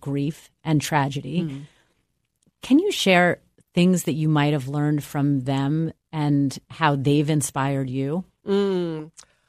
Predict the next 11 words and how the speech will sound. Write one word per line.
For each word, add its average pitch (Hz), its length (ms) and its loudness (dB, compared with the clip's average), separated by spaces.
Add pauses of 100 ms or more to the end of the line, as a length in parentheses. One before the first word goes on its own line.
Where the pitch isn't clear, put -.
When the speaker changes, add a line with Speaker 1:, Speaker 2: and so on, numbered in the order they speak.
(180)
Speaker 2:
Boy, 175 380 4
I, 208 300 2 (560)
we 233 420 -4
moved 220 440 0 (180)
to, 180 400 0 (600)
Daddy 202 260 2
was 220 120 2
in 196 60 -2
the 185 100 0
Air 175 120 0
Force. - 520 -6